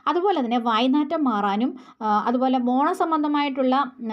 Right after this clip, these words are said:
പ്രശ്നങ്ങളൊക്കെ ഉണ്ടല്ലോ, മോണവീക്കം, അതുപോലെ പല്ലുവേദന, ആ, വായിൽ ദുർഗന്ധം ഉണ്ടാകുക, അങ്ങനെയൊക്കെയുള്ള ഒട്ടുമിക്ക വായിലെ ഒട്ടുമിക്ക പ്രശ്നങ്ങൾക്കും ഉള്ള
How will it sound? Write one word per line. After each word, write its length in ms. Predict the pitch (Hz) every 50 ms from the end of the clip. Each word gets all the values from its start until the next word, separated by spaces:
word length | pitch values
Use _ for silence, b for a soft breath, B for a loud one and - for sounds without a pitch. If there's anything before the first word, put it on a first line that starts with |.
| 214 208
പ്രശ്നങ്ങളൊക്കെ 560 | - 214 208 - 254 240 233 233 220 214 226
ഉണ്ടല്ലോ, 260 | 220 208 202 190 190
മോണവീക്കം, 640 | 202 220 220 233 240 247 247 220 220 208 208 - 214 220 214
അതുപോലെ 400 | 220 202 226 220 220 214 220 233 233
പല്ലുവേദന, 540 | 233 208 196 208 220 220 226 214 202 214 208 214 220 220 B B B B B B B 220
ആ, 60 | 208 202 202 196 196 196 196 202 202 196 208
വായിൽ 340 | 220 233 220 226 233 240 240
ദുർഗന്ധം 500 | 226 214 220 220 202 240 240 240 247 233
ഉണ്ടാകുക, 380 | 220 208 196 196 196 202 202 220
അങ്ങനെയൊക്കെയുള്ള 560 | 226 233 254 285 285 285 262 262 294 285 269
ഒട്ടുമിക്ക 600 | 269 269 262 - - - 440 415 403 392 381 - 370 349 285
വായിലെ 640 | 240 247 247 247 262 269 311 349 381 392 392 381 415 415 392 -
ഒട്ടുമിക്ക 640 | 254 247 - 320 320 339 - - _ - 440 427 -
പ്രശ്നങ്ങൾക്കും 600 | 294 262 262 - 269 269 262 277 277 262 - 330
ഉള്ള 200 | 269 247 233 240